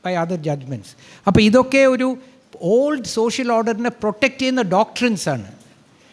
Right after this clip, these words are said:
ഈ റിവേഴ്സ് ഡിസ്ക്രിമിനേഷൻ പാടില്ല, വർണ്ണ നല്ലതാണ്,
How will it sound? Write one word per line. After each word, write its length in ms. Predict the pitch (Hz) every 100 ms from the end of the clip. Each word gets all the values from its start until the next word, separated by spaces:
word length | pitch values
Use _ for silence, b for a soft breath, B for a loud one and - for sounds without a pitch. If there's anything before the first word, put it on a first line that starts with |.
| b b b 196
ഈ 160 | 202
റിവേഴ്സ് 340 | 190 208 233 220
ഡിസ്ക്രിമിനേഷൻ 580 | - 220 208 196 196
പാടില്ല, 540 | 180 170 160 151 143 151 - b b
വർണ്ണ 320 | 175 214 233 220
നല്ലതാണ്, 720 | 190 180 180 165 147 143